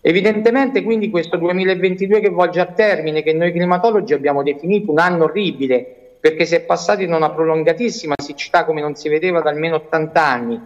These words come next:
a dei fenomeni estremamente violenti, l'ultimo ieri nel Cilento, e questa est-, e questa estremizzazione climatica e con ogni probabilità dipende dal cambiamento climatico, causa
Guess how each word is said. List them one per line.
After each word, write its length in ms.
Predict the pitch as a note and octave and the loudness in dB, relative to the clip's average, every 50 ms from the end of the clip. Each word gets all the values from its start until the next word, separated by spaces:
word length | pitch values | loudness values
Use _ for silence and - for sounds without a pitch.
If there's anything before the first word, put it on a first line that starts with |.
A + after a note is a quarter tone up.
| - - - - _ _ | -18 -20 -20 -20 _ _
a 100 | - B2+ | -4 -2
dei 160 | C#3 D3+ E3 | 0 0 -2
fenomeni 640 | E3 - E3+ F#3+ G#3 A3 G#3+ G#3 F#3+ F3 E3+ E3+ E3+ - | 0 0 0 2 2 2 2 2 0 -2 -2 -4 -2 -2
estremamente 920 | D3+ D3+ - - - D#3+ E3+ F3 F3+ G3+ B3 C4 A3+ F3+ D#3+ - C#3+ C#3 | -2 -2 0 0 0 2 2 0 2 2 2 0 0 0 -2 -2 -4 -2
violenti, 680 | C#3 C#3 C#3 D#3 D3+ C#3+ C3 B2 B2 A#2 - E3+ E3 | 0 0 0 2 0 0 -2 -4 -8 -6 -6 -6 -4
l'ultimo 480 | D3+ F3+ F#3+ F3 - F3+ - D3 C#3+ C#3 | -2 -2 -2 -2 -4 -4 -6 -2 -2 -2
ieri 320 | D3 D#3 E3+ D#3+ D#3 C#3+ | 0 2 0 0 0 0
nel 160 | C#3+ C#3+ C#3 | -2 -2 -2
Cilento, 840 | C#3+ - - A3 G#3 F3 D3 C3+ C3 C3+ C3 - G#3 G#3+ A3+ G#3+ A3 - - - - - - _ _ _ | -4 -4 -2 0 2 2 2 0 -2 -4 -2 0 0 0 0 0 -4 -12 -14 -18 -20 -20 -20 _ _ _
e 320 | _ - F3+ F3+ F3+ F3+ | _ 0 2 2 2 0
questa 300 | F3+ - D#4 D4+ - A#3+ | 0 0 -2 2 2 0
est-, 180 | G3 D#3 - G3+ | -2 -2 -2 -4
e 240 | F#3+ G3 G3+ F#3+ - | -4 -2 -4 -4 -2
questa 220 | - D4+ - - | -4 -2 0 0
estremizzazione 760 | F3+ C#3 - F3+ E3+ D#3+ D#3+ D#3+ - B3 E3 G3+ G3+ F#3+ F#3 | -2 0 -2 -2 -2 -2 -2 -2 -2 -2 -2 -2 -4 -2 -2
climatica 520 | - F#3+ G3+ A3 B3 C4+ C4 A3+ - F#3+ | -2 -2 0 2 2 2 0 0 0 -2
e 80 | E3 - | -4 0
con 120 | - F3+ F#3 | -2 -2 0
ogni 200 | G#3 G#3 G3 F3+ | 0 -2 -2 -2
probabilità 560 | F3 F3+ F3 F3+ F3 E3+ E3+ E3+ E3+ A3 A3 | -4 0 0 0 0 0 -4 -2 0 0 0
dipende 520 | G#3+ F3 F3 F3 A3+ G#3+ F#3+ D#3+ D3 C#3+ | 0 -2 -2 0 0 0 2 0 -2 -2
dal 200 | C#3+ C#3+ C3 C#3 | -2 -4 -4 -2
cambiamento 580 | - C3+ C#3 C3+ C3+ C3+ C#3 C#3 C3+ C3+ C#3 C3 | -4 -6 -4 -4 -4 -2 -2 -4 -4 -4 -8 -6
climatico, 600 | C3+ C3+ C#3 C#3 C3 B2+ A#2+ A#2+ B2 A#2+ A#2+ A#2+ - | -6 -4 -2 0 0 0 -2 -4 -4 -6 -6 -6 0
causa 600 | - F3+ F#3+ F#3+ F3 D#3+ E3+ E3 C#3+ - - - | 0 2 2 2 2 2 2 2 2 -2 -8 -16